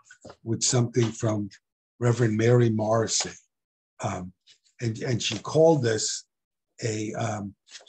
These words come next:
a spiritual principle. She said, "You are a child of God who is the unconditional giver of life itself. By learning to give without keeping score,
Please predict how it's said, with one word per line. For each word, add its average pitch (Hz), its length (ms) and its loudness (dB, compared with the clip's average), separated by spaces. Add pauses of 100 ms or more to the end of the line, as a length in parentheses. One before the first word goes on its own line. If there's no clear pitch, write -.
(440)
a 120 60 -2
spiritual 139 880 2
principle. 120 580 -6 (1200)
She 123 220 -10
said, 107 380 -6 (1000)
"You 135 200 2
are 143 100 2
a 123 100 -4
child 135 500 -2
of 135 180 -6
God 123 340 -4 (960)
who 127 140 -2
is 110 140 -6
the 117 180 -6
unconditional 131 840 -2 (100)
giver 120 320 0
of 104 160 -8
life 113 360 -4
itself. 110 520 -4 (1300)
By 127 140 6
learning 156 480 4
to 135 100 -2
give 131 340 2 (140)
without 117 420 -4
keeping 135 360 -4
score, 147 640 -2